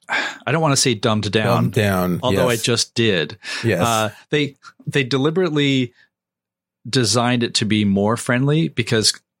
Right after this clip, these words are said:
Speaker 1: you know, you, you're right. Classic is intimidating, and for good reason. Classic does a lot. I mean, th-, there's a lot of power. There's a lot of feature. I think most of the core features in Lightroom Classic are also there in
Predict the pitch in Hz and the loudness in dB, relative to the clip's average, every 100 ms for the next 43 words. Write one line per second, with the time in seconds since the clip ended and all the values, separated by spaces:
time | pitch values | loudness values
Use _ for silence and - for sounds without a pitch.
0 | _ - 117 117 139 139 143 139 127 90 | _ -4 0 2 0 -2 -2 0 0 -2
1 | 143 - _ - 170 170 135 123 113 101 | -8 -10 _ -2 0 0 0 0 0 0
2 | 120 101 82 76 50 113 - - - - | 0 2 0 0 -2 -6 -10 -16 -16 -6
3 | 127 123 113 - - 277 254 226 180 156 | -2 0 -2 -4 -4 -2 0 0 0 0
4 | 85 - 143 139 110 - 113 101 - 98 | -4 -2 0 0 -4 -2 0 0 0 -2
5 | 82 82 101 90 - - 113 104 98 123 | -2 -2 0 0 -2 -4 -2 0 0 0
6 | 123 123 117 104 101 95 107 92 90 92 | -2 0 0 2 0 0 -2 0 0 0
7 | 95 85 - 139 - 80 - - - - | 0 0 0 0 2 0 0 -8 -14 -16
8 | _ 123 135 127 - 120 - 123 101 87 | _ -2 -2 -2 -2 0 2 2 0 -2
9 | - - - 160 185 185 180 165 _ - | -6 -6 -2 0 2 2 0 -2 _ -12
10 | - 123 98 107 95 92 95 - - - | -2 -2 0 0 2 2 0 -2 -6 -20
11 | _ _ _ - 120 113 107 104 101 107 | _ _ _ -2 0 2 2 2 0 -2
12 | 247 _ _ - 117 95 104 - 135 139 | -12 _ _ -2 0 0 -2 -2 0 0
13 | 98 87 87 - 101 - 110 90 101 98 | 0 0 -2 0 0 0 0 0 0 2
14 | 92 90 - 107 92 90 87 | 0 -2 -2 0 2 2 -2